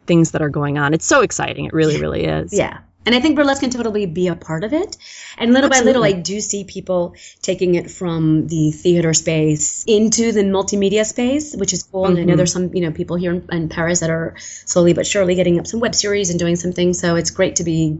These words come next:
Speaker 2: getting in right now at that time, um, when you can,
Speaker 1: Yeah.
Speaker 2: when you can do it.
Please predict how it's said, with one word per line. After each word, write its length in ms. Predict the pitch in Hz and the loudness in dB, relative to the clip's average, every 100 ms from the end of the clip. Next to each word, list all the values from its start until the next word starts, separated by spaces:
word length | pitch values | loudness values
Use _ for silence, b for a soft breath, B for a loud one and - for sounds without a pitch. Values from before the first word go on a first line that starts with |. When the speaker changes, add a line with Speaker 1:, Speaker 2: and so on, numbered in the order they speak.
| - | 0
Speaker 2:
getting 280 | 165 160 165 | 2 2 2
in 180 | 160 | 2
right 180 | 156 160 | 0 0
now 220 | 165 156 | -2 -2
at 80 | 160 | -4
that 160 | - - | -6 -8
time, 480 | - 156 156 156 B B B B B | -4 -2 0 -2 B B B B B
um, 360 | 156 139 - - | -6 -6 -6 -8
when 160 | - 175 | 0 2
you 60 | 165 | 2
can, 100 | 165 | -2
Speaker 1:
Yeah. 200 | 160 151 | -6 2
Speaker 2:
when 120 | 180 | 4
you 60 | 175 | 4
can 100 | 202 | 4
do 100 | |
it. 120 | 453 | 2